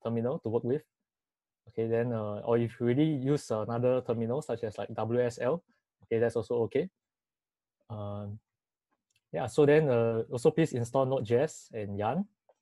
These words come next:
okay, as well as a text editor of your choice. If you already have a text editor, that's fine. Okay, but, uh, otherwise, uh, I think Visual Studio Code is not bad. Okay, so you can download it from here.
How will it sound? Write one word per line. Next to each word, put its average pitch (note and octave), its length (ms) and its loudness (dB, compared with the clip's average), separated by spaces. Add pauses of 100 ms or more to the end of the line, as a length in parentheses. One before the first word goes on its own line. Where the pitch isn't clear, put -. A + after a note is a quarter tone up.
(500)
okay, A2+ 240 0
as G#2+ 180 -6
well B2 200 2
as A2 320 -6
a G2+ 340 -6
text - 220 -4
editor A#2+ 300 0
of C#3 200 -2
your G#2+ 80 -2
choice. B2 360 0
If A2+ 140 -6
you A2+ 40 -4
already A#2+ 180 2
have A#2 100 0
a G#2 80 -6
text A#2+ 220 -4
editor, A2+ 260 -2
that's A2+ 220 -4 (180)
fine. C3 280 0 (580)
Okay, G#2+ 140 0
but, G#2 220 -4
uh, G#2 160 -6 (180)
otherwise, B2+ 480 2
uh, G#2 240 -6
I - 160 -16
think C3 160 -2
Visual A#2+ 240 4
Studio A#2+ 300 2
Code C#3 240 0
is G#2 100 -8
not A#2 100 -4
bad. C#3 220 0 (160)
Okay, A2 160 -4
so A2+ 80 -4
you A#2 80 -2
can G2+ 140 -6
download A2 180 2
it A2+ 80 -6
from G2+ 180 -8
here. C#3+ 160 2